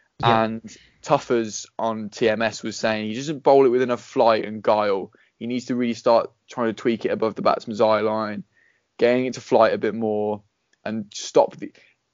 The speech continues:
Speaker 2: as a, as a, as a right arm finger spinner bowling to a right hander, he was getting hit through the covers too much, in my opinion, because he was bowling it too full and the seam, and the spin wasn't affecting. But he chipped in with those two wickets, and I was listening to him on Sky. He had a, he, you know,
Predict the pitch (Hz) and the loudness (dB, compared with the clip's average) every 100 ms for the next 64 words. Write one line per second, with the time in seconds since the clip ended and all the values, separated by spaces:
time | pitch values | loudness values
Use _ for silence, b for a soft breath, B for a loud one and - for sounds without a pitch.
0 | _ _ _ - 139 156 147 139 131 131 | _ _ _ -2 0 2 2 0 -2 -4
1 | 135 127 117 117 139 151 135 123 117 135 | -2 0 0 4 4 4 2 0 0 -2
2 | 123 117 - 117 104 104 101 117 113 113 | -4 -6 -6 -6 -6 -8 -2 2 2 0
3 | 104 110 110 107 - 110 107 101 113 113 | -2 -2 0 -2 -2 -4 -4 -4 -4 -4
4 | 117 113 104 107 123 - 113 107 113 107 | -2 -2 -2 -2 -4 -4 -4 -2 0 0
5 | 104 - 120 107 - - - - 113 110 | -2 -8 -6 -4 -4 -8 -16 -12 -6 -2
6 | 98 113 101 92 95 110 113 107 117 110 | -2 -2 -8 -8 -6 -4 -2 4 4 4
7 | 95 117 - 107 87 - _ _ 107 107 | 0 -6 -4 -2 -2 -8 _ _ -8 -6
8 | - 120 110 107 110 110 110 107 - 117 | -2 0 0 0 0 0 0 -2 4 4
9 | 110 107 104 - - - - - B B | 4 -2 -2 0 -2 -2 -12 -14 B B
10 | B B B B B B _ 151 151 156 | B B B B B B _ 4 4 6
11 | 175 143 156 143 135 - 139 135 151 135 | 2 2 -2 2 2 2 0 4 2 2
12 | 107 139 110 127 127 131 135 113 127 117 | -4 -4 -2 -2 -2 -4 -6 -2 0 0
13 | 110 - 127 123 120 113 117 110 101 101 | -4 2 8 10 10 6 2 0 -2 -6
14 | 101 120 104 98 | -8 -4 0 0